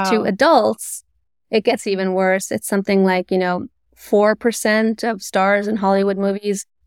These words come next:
Speaker 1: are Latinos, where we're twenty percent of the market. So we're so unrepresented. And when you think of, like, who we're playing in most roles, we're, we're playing drug dealers, right? Look at Ozark, look at, um, like, all the big shows, you know,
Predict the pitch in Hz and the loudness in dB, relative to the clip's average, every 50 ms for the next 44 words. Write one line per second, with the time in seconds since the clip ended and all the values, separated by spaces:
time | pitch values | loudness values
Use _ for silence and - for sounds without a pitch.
0 | _ _ _ _ _ _ - 202 202 208 202 196 - 208 208 208 214 214 208 202 | _ _ _ _ _ _ -4 -2 0 0 0 0 2 2 4 4 2 2 0 -4
1 | - - - _ - 190 190 196 190 190 196 190 - - - 202 202 202 - 214 | -8 -14 -14 _ -2 0 2 2 2 2 0 -2 -2 0 2 2 2 2 0 -2
2 | - - 208 208 208 196 196 196 196 190 190 185 - 214 214 214 - _ _ _ | -2 0 0 0 0 0 0 -2 0 0 -2 -2 -2 -2 -2 -2 -4 _ _ _
3 | _ _ _ _ _ _ _ - - - 226 226 226 233 240 247 - - - - | _ _ _ _ _ _ _ -6 0 2 4 4 6 4 4 4 2 -2 -4 0
4 | - 302 302 294 277 254 _ _ _ _ _ _ - 226 233 226 226 214 - 220 | 4 6 6 6 4 2 _ _ _ _ _ _ 0 2 4 4 4 2 2 0
5 | 214 208 214 208 196 208 196 202 196 208 214 214 220 214 - _ _ - 220 220 | 0 2 2 2 2 4 4 4 2 2 0 -2 -6 -10 -14 _ _ 0 0 2
6 | - 247 226 226 202 - - - 226 214 220 208 _ - - 180 180 190 214 240 | 2 0 0 0 -2 -4 -2 -4 -2 -2 -2 -4 _ -6 -4 -2 -2 0 0 -2
7 | 262 262 302 - _ _ _ _ _ _ _ - 214 220 220 220 226 226 233 - | -2 -2 -6 -10 _ _ _ _ _ _ _ -4 0 2 2 4 4 2 2 0
8 | - 240 240 247 254 262 262 254 - 214 202 - - 208 - - - 196 196 196 | 2 2 4 4 6 4 2 0 -2 -8 -8 -8 -10 -12 -10 -6 -4 0 0 0
9 | 190 185 208 226 247 220 - 240 240 233 233 233 226 226 226 226 220 - 208 202 | 0 2 2 2 0 2 2 0 0 0 0 -2 -4 -4 -6 -6 -6 -6 -4 -4
10 | 208 214 214 214 - _ _ _ _ - _ _ _ _ - 220 - 226 214 - | -4 -4 -4 -6 -8 _ _ _ _ -20 _ _ _ _ -6 -2 0 0 0 2
11 | - 226 220 220 208 220 208 208 208 208 208 202 - - - - - - 220 202 | 4 4 6 6 6 4 4 6 6 4 2 2 -2 -8 -16 -14 -8 -6 -6 -4
12 | - 214 208 202 202 190 - 202 202 196 196 196 175 - 247 - 403 453 403 247 | -2 0 0 2 2 2 0 0 0 0 0 0 0 -2 0 0 2 2 2 2
13 | - - 208 208 202 202 - - 202 196 208 214 240 269 294 311 - - _ _ | 4 4 4 4 4 2 2 2 2 4 4 4 4 2 2 0 -4 -10 _ _
14 | _ _ _ _ _ _ - - 254 226 233 | _ _ _ _ _ _ 2 4 6 6 4